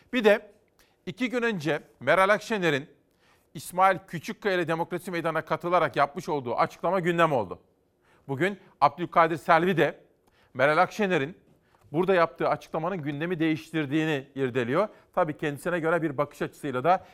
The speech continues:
yazısını kaleme almış Abdülkadir Selvi bugün Hürriyet'te.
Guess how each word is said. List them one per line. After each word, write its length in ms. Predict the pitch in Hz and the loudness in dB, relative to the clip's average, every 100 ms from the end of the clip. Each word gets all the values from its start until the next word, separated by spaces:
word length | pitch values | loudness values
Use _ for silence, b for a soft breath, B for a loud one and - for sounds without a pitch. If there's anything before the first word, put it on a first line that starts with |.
| B | B
yazısını 640 | 135 143 139 - 139 160 180 - | -4 -2 -4 -6 -4 -2 -4 -4
kaleme 320 | - 139 151 | 2 2 4
almış 320 | 156 135 170 131 | 4 4 0 -6
Abdülkadir 520 | 135 147 - 139 151 | -6 -4 0 0 0
Selvi 380 | - 139 160 135 | 0 0 -2 -8
bugün 260 | 127 151 | -10 -10
Hürriyet'te. 520 | 139 123 120 117 127 | -6 -2 -4 -2 -6